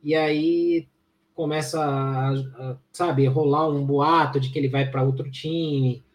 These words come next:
ele não quis renovar ainda com São Paulo, ele não quis.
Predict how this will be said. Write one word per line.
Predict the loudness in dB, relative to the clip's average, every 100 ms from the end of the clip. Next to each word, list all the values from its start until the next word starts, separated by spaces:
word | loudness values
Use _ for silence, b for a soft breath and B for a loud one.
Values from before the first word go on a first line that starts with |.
| b b b 4
ele | 6 8
não | 6 0
quis | 0 0
renovar | 2 0 0 0 2 2
ainda | 2 0
com | -2 -4
São | -4 -6
Paulo, | -2 2 2 0 -4
ele | 0 4 4 2
não | -4
quis. | -10 -10 -4 -4 -4 -10